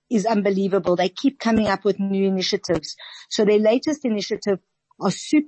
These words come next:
packs, which you buy the ingredients from them for a very, very low price. You pack it into plastic bags and you add, um, a packet of Knorr soup. And if that is put together with some rice or potatoes,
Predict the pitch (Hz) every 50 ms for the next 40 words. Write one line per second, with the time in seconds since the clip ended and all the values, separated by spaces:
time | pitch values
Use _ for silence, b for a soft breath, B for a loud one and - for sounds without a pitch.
0 | - _ - - 202 208 - - - - 190 190 - - - 202 208 208 208 208
1 | 190 - _ _ _ _ _ - 202 220 240 254 247 277 285 262 240 175 - 202
2 | 202 208 208 190 208 208 214 - - - 208 190 190 180 170 175 214 277 370 359
3 | - b b b b b b b _ _ _ _ - - - 202 190 185 175 170
4 | 170 226 240 240 240 240 240 240 226 180 214 214 208 208 202 196 190 185 180 185
5 | 180 _ - 175 165 160 185 240 233 - _ _ _ _ _ _ _ - 214 -
6 | - - 294 294 - - 269 220 208 254 247 240 240 - - 233 220 214 202 -
7 | _ _ _ - 220 240 208 - - 220 220 - - 202 196 196 190 - 202 202
8 | 196 190 196 - - 226 226 220 226 226 233 226 - 226 - _ - 196 196 196
9 | 196 - - _ - - _ - 220 240 - - 233 214 214 277 - _ _ _
10 | _ _ _ _ - 214 214 208 202 208 208 220 226 214 - - - 196 196 254
11 | 294 - _ - b b b b b b b b b b b b - 247 226 214
12 | 214 214 196 190 - - _ _ _ _ _ _ _ - 262 262 - - - 220
13 | 226 254 302 302 302 _ - 269 240 226 - - - _ - 269 269 - - 247
14 | 180 233 233 226 233 220 220 196 - - 208 196 190 190 185 196 226 226 - 233
15 | 190 - 214 - - - 226 214 220 - - 190 180 185 180 -